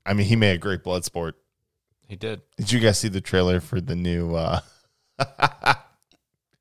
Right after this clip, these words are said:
Speaker 1: Peacemaker show?
Speaker 2: No, I missed that.
Speaker 1: Oh, it's so good.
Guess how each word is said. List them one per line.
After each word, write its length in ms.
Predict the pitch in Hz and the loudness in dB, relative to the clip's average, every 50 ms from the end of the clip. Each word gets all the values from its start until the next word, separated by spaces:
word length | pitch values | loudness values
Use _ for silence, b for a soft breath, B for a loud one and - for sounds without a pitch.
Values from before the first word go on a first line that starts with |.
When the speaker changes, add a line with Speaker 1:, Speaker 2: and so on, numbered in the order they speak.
| _ B B B 151 B B B B B B B B B B | _ B B B -12 B B B B B B B B B B
Speaker 1:
Peacemaker 520 | - 113 113 110 - 98 98 101 - 107 98 | -8 -6 -6 -6 -4 -4 -4 -4 -2 -4 -2
show? 300 | - - 104 107 104 - _ _ _ _ _ _ _ | 0 0 0 0 -2 -4 _ _ _ _ _ _ _
Speaker 2:
No, 260 | 117 113 104 104 90 82 | -8 -4 -2 0 0 0
I 140 | 82 82 | 0 -2
missed 320 | 85 95 92 80 - - - | -2 -4 -4 -4 -4 -6 -6
that. 320 | - 90 - - - - - | -6 -8 -8 -10 -8 0 6
Speaker 1:
Oh, 220 | 135 139 139 123 | 8 10 10 10
it's 120 | 113 - - | 8 6 2
so 200 | - 120 107 101 | 0 0 0 2
good. 340 | 95 98 92 92 85 82 | 2 0 0 0 -2 -4